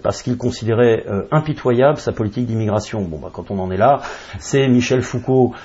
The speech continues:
euh, qui, euh, soutient la révolution iranienne en soixante-dix-huit, soixante-dix-neuf pour, euh, tenir des positions totalement droits de l'hommiste, plates, euh, en quatre-vingt-trois quatre-vingt-quatre,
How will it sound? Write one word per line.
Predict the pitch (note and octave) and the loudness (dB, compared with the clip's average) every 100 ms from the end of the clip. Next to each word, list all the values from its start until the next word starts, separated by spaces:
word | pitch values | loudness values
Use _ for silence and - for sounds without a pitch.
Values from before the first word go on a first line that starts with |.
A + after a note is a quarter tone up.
| - - | -12 -4
euh, | G2+ G2+ | 0 0
qui, | - A#2 A#2+ | -4 -4 -2
euh, | G#2+ | -2
soutient | - A2 B2+ | -4 -6 -2
la | A#2 | 2
révolution | G#2+ G2+ A2 - | 2 0 -4 -4
iranienne | G#2+ G#2 G#2+ G#2+ | 0 0 0 -2
en | |
soixante-dix-huit, | G2 G2+ - G#2 F#2+ G2 G2+ | -2 -6 -4 -4 -2 -2 -4
soixante-dix-neuf | A2 G2 G#2 G2+ G2 A2+ G#2+ | -4 -6 -4 -2 0 0 -2
pour, | - D3 C3+ G2 F#2+ | 0 2 4 2 0
euh, | G2 G2 G2 | 0 0 0
tenir | A#2 A2 A2+ | -2 -2 0
des | G2+ | -2
positions | G#2+ G2+ G2+ G#2 | -2 -4 -4 -4
totalement | D3+ C#3+ C3 B2 | -2 2 2 2
droits | G#2+ G#2+ | 2 2
de | |
l'hommiste, | G#2+ G#2+ A2 G#2 - F2+ | 2 2 0 -2 -4 -6
plates, | - G#2+ G#2+ - | 0 2 2 0
euh, | F#2+ | -4
en | F2+ F#2 | -2 -4
quatre-vingt-trois | F2+ - G2 F#2+ | -6 -6 -6 -4
quatre-vingt-quatre, | F#2 - F#2 C3 E3 | -6 -6 -2 2 2